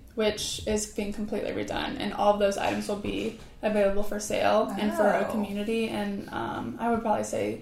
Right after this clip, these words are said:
Speaker 1: three to four months. So the email blasts that we're gonna send from eighty twenty Market are not product pushing. It's like, it's a personal development quote, or it's
Speaker 2: Like a
Speaker 1: a
Speaker 2: newsletter.
Speaker 1: challenge, like a book to read, or a paragraph from a book that we all enjoyed. It's completely about this balanced lifestyle.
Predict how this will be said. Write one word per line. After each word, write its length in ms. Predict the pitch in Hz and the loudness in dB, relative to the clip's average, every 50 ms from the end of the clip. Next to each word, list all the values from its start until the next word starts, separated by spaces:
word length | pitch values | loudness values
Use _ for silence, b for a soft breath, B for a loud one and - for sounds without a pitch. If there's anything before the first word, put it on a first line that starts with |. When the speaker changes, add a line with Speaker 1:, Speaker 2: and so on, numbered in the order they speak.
| - - | -10 -8
Speaker 1:
three 160 | 208 196 196 | -6 -4 -4
to 60 | 214 | -2
four 200 | 196 - 233 233 | 0 0 2 2
months. 460 | 240 254 262 262 262 269 262 - - B B B B B B B B B | 2 2 2 2 2 0 -2 -4 -6 B B B B B B B B B
So 200 | B - - 240 | B 4 4 4
the 120 | 214 226 - 233 | 6 4 4 4
email 280 | 262 262 262 240 226 | 6 8 8 8 8
blasts 340 | 208 208 208 196 196 208 - | 6 6 6 6 6 4 2
that 100 | - 214 | 2 0
we're 120 | 208 202 202 | 2 2 0
gonna 140 | 208 202 202 | 0 -2 -2
send 260 | - - 208 208 208 | 0 0 0 0 2
from 120 | 214 214 | 0 0
eighty 180 | 208 208 202 208 | -2 -2 -2 -4
twenty 200 | - - 202 202 | -4 -4 -4 -4
Market 380 | 202 202 208 208 208 208 - - | -2 -2 -2 -2 -2 -2 -4 -2
are 60 | 208 208 | -2 -4
not 220 | 208 202 - - | -4 -4 -6 -4
product 400 | - 226 202 196 - - - - | -2 0 0 0 0 -4 -8 -8
pushing. 400 | - - - - - - - - | -8 -8 -8 -6 -8 -6 -6 -6
It's 220 | - - 196 - - | -6 -6 -6 -4 -2
like, 240 | 208 196 196 - - b b b b b b b b - - - - - | -2 -2 -2 -6 -10 b b b b b b b b -20 -20 -16 -10 -6
it's 140 | 233 220 - | -6 -4 -6
a 40 | 214 | -6
personal 340 | - - 214 214 214 208 208 | -6 -4 -4 -2 0 0 2
development 420 | 208 202 208 202 202 202 202 - - | 4 6 6 6 6 2 -2 -6 -2
quote, 460 | - 294 277 247 202 - - - - | 4 6 6 8 6 6 2 -2 0
or 120 | - 208 208 | 4 6 6
it's 220 | 208 202 202 196 - | 6 6 4 0 0
Speaker 2:
Like 80 | 185 208 | 4 8
a 40 | |
Speaker 1:
a 120 | 220 214 214 | 10 10 10
Speaker 2:
newsletter. 240 | 214 214 - - 226 | 10 8 4 2 4
Speaker 1:
challenge, 380 | 214 214 170 - 220 220 214 226 | 4 6 6 6 4 2 2 0
like 100 | 214 - | 0 0
a 60 | 226 | 0
book 280 | 214 - 240 240 247 - | 0 2 2 2 0 0
to 100 | - 214 | -4 -4
read, 320 | 202 202 202 - 202 196 - | -2 -2 -2 -2 -4 -2 0
or 140 | 202 208 | 2 2
a 60 | 208 208 | 2 0
paragraph 480 | - 240 240 247 240 226 208 208 208 | 0 0 2 2 4 4 4 2 2
from 120 | - 214 208 | 0 0 0
a 60 | 208 | 0
book 260 | 208 - 214 214 214 | 0 0 0 0 0
that 100 | 214 208 | -2 -2
we 120 | 202 202 | 0 0
all 200 | 202 208 208 202 | 0 0 0 0
enjoyed. 460 | 202 196 196 - 208 - - - - - | -2 -4 -4 -2 -2 0 0 0 0 0
It's 220 | - 208 208 - | -2 -4 -4 -4
completely 580 | - 226 214 214 - - 233 220 214 214 214 208 | -2 0 0 0 0 -2 -2 -2 0 2 2 2
about 300 | 202 - - - - - | 2 2 0 0 0 -2
this 140 | 214 208 | -6 -6
balanced 340 | - - - - - - - | -6 -4 -4 -4 -4 -4 -4
lifestyle. 640 | - 110 - - - - - - - - - 220 - | -4 -4 -6 -4 -4 -4 -2 -2 -2 -2 -2 -4 -6